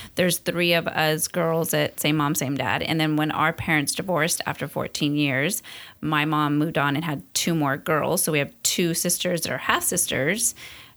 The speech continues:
the same mom, different dad. And then my dad m-, moved in and moved on with another woman, and she had three daughters. And so Jenny was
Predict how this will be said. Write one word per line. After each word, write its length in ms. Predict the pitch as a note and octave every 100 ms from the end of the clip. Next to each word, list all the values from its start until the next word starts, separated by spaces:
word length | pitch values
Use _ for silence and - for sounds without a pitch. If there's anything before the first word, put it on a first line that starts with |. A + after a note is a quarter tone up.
| _ _
the 100 | C3
same 240 | D#3+ F3 D#3+
mom, 300 | D3+ D3 C#3+
different 340 | D3 D#3+ C#3
dad. 340 | - - E3+ F3+ - - -
And 140 | E3+
then 100 | E3+
my 160 | F3+ E3+
dad 720 | E3+ A#3+ C#4 A#3+ F#3+ F3+ F3+ - _ _
m-, 300 | F3 F3 F3
moved 420 | - F3 E3+ D#3 -
in 340 | E3+ E3+ E3
and 420 | D#3+ D#3+ D#3 F3+ -
moved 220 | F3 E3+
on 160 | E3+ D#3+
with 100 | D#3
another 460 | D#3 E3 F3+ F#3 F3+
woman, 580 | D#3+ E3 D#3+ D3+ E3 F3 - - - _
and 580 | E3 E3 D#3 D3+ D3+ E3+ -
she 240 | - F3
had 240 | E3 D3+
three 220 | - D#3+ D3+
daughters. 720 | C#3 A2+ - - - - - - -
And 140 | D#3+ D3+
so 260 | D#3+ D3
Jenny 300 | D3 C#3+ D3
was 200 | C3+ C3